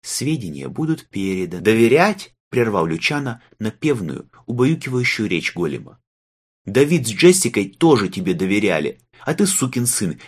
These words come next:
беззаботно танцевал под Баобабом, когда их похищали. Что, забыл, как тебя переклеили?» На красивом лице Эдама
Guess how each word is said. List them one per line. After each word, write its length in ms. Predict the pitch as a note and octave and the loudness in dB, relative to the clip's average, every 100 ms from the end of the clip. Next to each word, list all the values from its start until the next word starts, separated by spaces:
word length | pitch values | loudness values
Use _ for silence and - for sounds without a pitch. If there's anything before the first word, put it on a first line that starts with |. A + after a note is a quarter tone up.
| - | -4
беззаботно 640 | B2 B2+ D#3 C#3+ F3+ D#3+ | 0 2 2 4 2 2
танцевал 500 | D3+ C#3+ D#3 D3+ D#3+ | -4 -2 0 2 2
под 180 | D3+ C3+ | 2 0
Баобабом, 720 | D3 D#3+ C3+ A2 D#2 C#2 D2+ - - | 4 4 4 0 0 -4 -8 -16 -12
когда 280 | G#2+ A2+ | -4 2
их 120 | A2+ - | 2 0
похищали. 680 | G#2 A#2 - F#2+ C#2 - _ - | -6 -2 -2 -2 -4 -10 _ -12
Что, 260 | - C#3 | -2 0
забыл, 380 | A2+ C#3 D#3+ A3+ | 2 2 2 2
как 140 | F#3 | 0
тебя 240 | - A2+ G2+ | -2 -2 0
переклеили?» 720 | - A2 A#2 F#2 C2 A#1+ - _ _ _ _ _ _ _ _ - | -2 -4 -4 -4 -4 -10 -16 _ _ _ _ _ _ _ _ -12
На 100 | E2+ | -4
красивом 500 | F2+ - F#2 D#2+ D#2 | -2 -2 -4 -6 -6
лице 300 | D#2 - - | -6 -8 -8
Эдама 580 | E2+ E2 A2+ B2 A#2 | -8 -6 -4 -4 -8